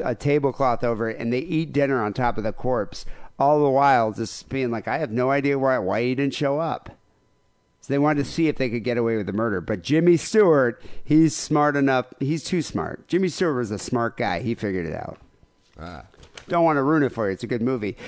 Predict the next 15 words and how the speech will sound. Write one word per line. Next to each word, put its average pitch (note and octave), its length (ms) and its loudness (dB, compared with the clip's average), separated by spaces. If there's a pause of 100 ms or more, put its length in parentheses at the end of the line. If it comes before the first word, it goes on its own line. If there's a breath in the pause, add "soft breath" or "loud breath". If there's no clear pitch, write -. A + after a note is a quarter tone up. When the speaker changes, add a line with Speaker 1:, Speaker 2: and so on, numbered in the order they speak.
(140)
Speaker 1:
But D3+ 140 2
this A3 180 4
sounds A3 340 2
Speaker 2:
You D3+ 80 2
Speaker 1:
like C#3+ 140 6
Speaker 2:
just C3 120 -2
ruined D3+ 420 6
it. F#2 260 -2
You B2 140 0
just C#3+ 160 -2
ruined F3 340 4
it A2+ 120 0
for G2 220 4
me. C#2+ 200 -8 (100)
Speaker 1:
<laughs> D#3 100 8